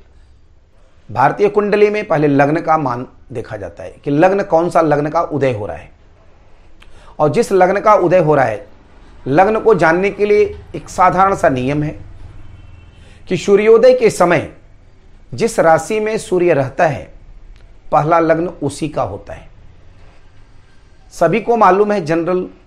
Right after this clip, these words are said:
तो मालूम ही है कि पृथ्वी हमारी एक डिग्री चार मिनट में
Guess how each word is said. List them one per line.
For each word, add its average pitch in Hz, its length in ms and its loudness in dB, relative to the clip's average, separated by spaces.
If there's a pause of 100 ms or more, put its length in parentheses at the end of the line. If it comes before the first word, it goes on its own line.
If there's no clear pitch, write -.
(140)
तो 165 60 -4
मालूम 151 340 0
ही 190 120 -2
है 139 140 -2 (840)
कि 165 80 -2
पृथ्वी 226 500 0
हमारी 147 400 -4 (2000)
एक 196 240 2
डिग्री 190 440 0 (680)
चार 180 320 4
मिनट 151 340 0
में 147 260 -8